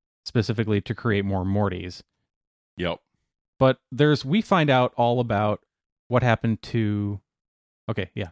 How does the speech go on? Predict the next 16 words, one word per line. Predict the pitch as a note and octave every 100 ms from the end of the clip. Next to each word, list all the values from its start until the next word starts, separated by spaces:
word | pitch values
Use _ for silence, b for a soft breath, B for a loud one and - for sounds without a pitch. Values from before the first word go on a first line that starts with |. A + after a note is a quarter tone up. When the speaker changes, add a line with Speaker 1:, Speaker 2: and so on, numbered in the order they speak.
| -
Speaker 1:
When | A#2+
Morty | C3 D#3 G3+
presses | - D#3 D3 B2
Rick | - C#3
on | A#2+
his | A#2+
involvement | A2 G#2+ A2+ B2 G#2
with | G#2+
the | -
Citadel, | - A2 G2+ G2 G2
Rick | A#2
gives | B2+ A2
him | A#2 A2
the |
brain | G2+ G#2+ G#2
scanner, | - A2+ G2+ G2+ G2